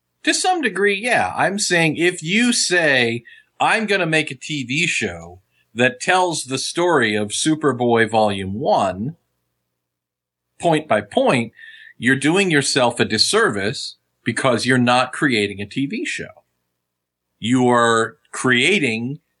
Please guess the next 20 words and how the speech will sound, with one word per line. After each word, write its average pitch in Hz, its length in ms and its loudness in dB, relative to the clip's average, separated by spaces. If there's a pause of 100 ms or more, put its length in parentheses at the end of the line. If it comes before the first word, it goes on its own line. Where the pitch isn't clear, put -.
(200)
the 117 160 -2
comic 180 480 -2
book 135 220 -2
version 143 400 0
of 92 120 -10
the 92 100 -14
T 90 200 -14
V - 160 -20
show, - 180 -12
which 139 280 0
is 143 140 0
why 160 240 0
when, 127 340 -4
you 131 140 0
know, 127 80 0
when 131 160 0
an 131 80 0
adaptation 127 680 -2
surprises 135 580 -4
me, 175 240 -6